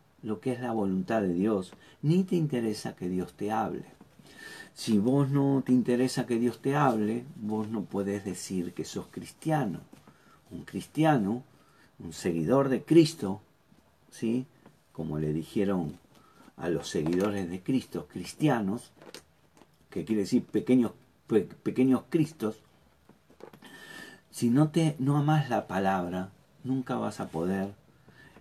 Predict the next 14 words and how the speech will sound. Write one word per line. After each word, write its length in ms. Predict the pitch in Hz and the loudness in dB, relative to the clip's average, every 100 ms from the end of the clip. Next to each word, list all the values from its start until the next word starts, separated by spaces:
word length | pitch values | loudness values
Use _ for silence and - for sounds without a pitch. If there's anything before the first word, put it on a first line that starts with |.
| _ _ _ - | _ _ _ -8
eh, 440 | 101 87 80 76 - _ _ | -4 -4 -6 -8 -16 _ _
avanzar 560 | 98 92 95 90 110 101 | -4 -2 -2 -4 -2 0
en 120 | 92 | 0
la 100 | 82 | 0
vida 220 | 82 73 | -2 -4
espiritual. 600 | - - - - - - - - _ _ _ - - - - - - _ _ - _ - | -6 -10 -12 -12 -18 -20 -20 -20 _ _ _ -20 -20 -20 -20 -20 -20 _ _ -20 _ -14
La 140 | 110 98 | -8 -4
palabra 440 | 113 131 139 139 | 0 0 0 0
debe 200 | 127 110 | 0 0
ser 200 | - 101 | -2 -4
leída, 600 | 92 87 120 139 139 151 - - | -2 0 0 0 0 -4 -8 -12
debe 200 | - 92 | -6 -4
ser 340 | - 98 95 - | -4 -4 -4 -6
interpretada, 1040 | 98 82 82 78 80 - 104 117 117 120 | -12 -8 -10 -8 -10 -4 -2 -2 -4 -8